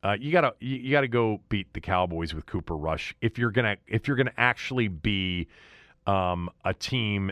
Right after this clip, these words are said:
that is serious about contending for a competitive season or a winning season. I won't say playoffs,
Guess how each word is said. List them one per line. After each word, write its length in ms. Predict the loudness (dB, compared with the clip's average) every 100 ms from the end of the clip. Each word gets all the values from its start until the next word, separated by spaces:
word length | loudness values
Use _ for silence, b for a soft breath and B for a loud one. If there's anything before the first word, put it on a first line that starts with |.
| -2
that 160 | -2
is 100 | -2
serious 880 | -4 -8 -2 0 0 0 -2 -4 -8 -4
about 540 | -2 0 2 0 -4 _ b b b -6
contending 1120 | -2 0 -2 -2 0 2 2 2 2 -2 -4 _
for 280 | -6 0 0
a 40 |
competitive 600 | 0 -2 0 0 0 -4
season 380 | -4 -4 0 0
or 100 | 2
a 60 | 0
winning 240 | 0 -2
season. 520 | -2 -2 0 0 -2 b b b b -2
I 60 |
won't 200 | 0 0
say 160 | -2 -2
playoffs, 720 | 0 0 2 0 0 -8